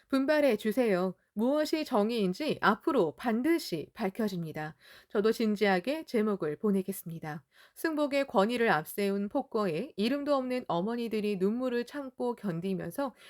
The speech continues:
이름도 없는 성을 필사적으로 지키고 행복의 명성을 쌓게 노라며 투쟁하고 있었다. 시네치는 그러한 다 기진 어머니들에게 인생의 응원가를 보내고 싶은 마음에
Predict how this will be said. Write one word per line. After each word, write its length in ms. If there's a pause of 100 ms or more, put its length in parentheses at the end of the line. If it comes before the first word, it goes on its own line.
(140)
이름도 380
없는 300
성을 420
필사적으로 840
지키고 640 (260)
행복의 460
명성을 580
쌓게 440
노라며 600 (320)
투쟁하고 800
있었다. 600 (300)
시네치는 680
그러한 380
다 180
기진 380
어머니들에게 920 (200)
인생의 500
응원가를 560
보내고 400
싶은 320
마음에 460